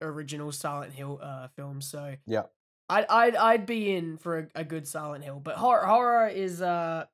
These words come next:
Speaker 1: is making its wave into the, into the mainstream again, where it's, it's back, baby.
Speaker 2: Mm-hmm.
Speaker 1: Like, it didn't ever leave, but, like, it's back,
Speaker 2: I mean,
Speaker 1: coming in strong.
Speaker 2: yeah, it, it had its phase in the eighties with all of the slashers, and then the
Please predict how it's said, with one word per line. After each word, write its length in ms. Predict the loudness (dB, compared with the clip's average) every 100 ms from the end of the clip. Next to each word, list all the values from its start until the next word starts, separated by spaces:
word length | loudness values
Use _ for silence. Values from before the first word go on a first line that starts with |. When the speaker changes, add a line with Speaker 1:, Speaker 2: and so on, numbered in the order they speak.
| _
Speaker 1:
is 140 | -10 -6
making 280 | -6 -8 -10
its 160 | -12
wave 420 | -12 -10 -12 -14 _ _ _ _
into 300 | -14 -12 -10
the, 220 | -10 -10 -12
into 280 | -12 -10 -8
the 240 | -8 -8
mainstream 560 | -10 -12 -12 -12 -12 -12
again, 460 | -12 -12 -12 -12 -12
where 180 | -12 -12
it's, 160 | -12 -14
it's 160 | -16 -8
back, 340 | -2 -2 -4
baby. 380 | -10 -10 -10 -12 _ _ -14
Speaker 2:
Mm-hmm. 220 | -10 -10 -10
Speaker 1:
Like, 120 | -10
it 180 | -10 -8
didn't 220 | -6 -6 -4
ever 200 | -4 -4
leave, 320 | -4 -6 -8 -12
but, 100 | -12
like, 160 | -12 -12
it's 160 | -14 -16 _
back, 380 | -4 -4 -6 -16 _ _ -2
Speaker 2:
I 60 |
mean, 260 | 4 4 2
Speaker 1:
coming 300 | 0 -4 -4
in 120 | -8 -10
strong. 380 | -10 -8 -4 2
Speaker 2:
yeah, 320 | 4 4 2
it, 200 | -2 -4
it 80 | -2
had 240 | 4 6 4 0
its 220 | -6 -8
phase 340 | -4 -2 -2 -4
in 100 | -4
the 140 | -4 -4
eighties 320 | -6 -6 -8
with 120 | -8 -4
all 120 | -6
of 80 | -6
the 60 | -14
slashers, 720 | -6 0 2 0 -6 -8 -10 -10
and 180 | -4
then 380 | -2 -4 -6 -12 -10
the 260 | -10 -10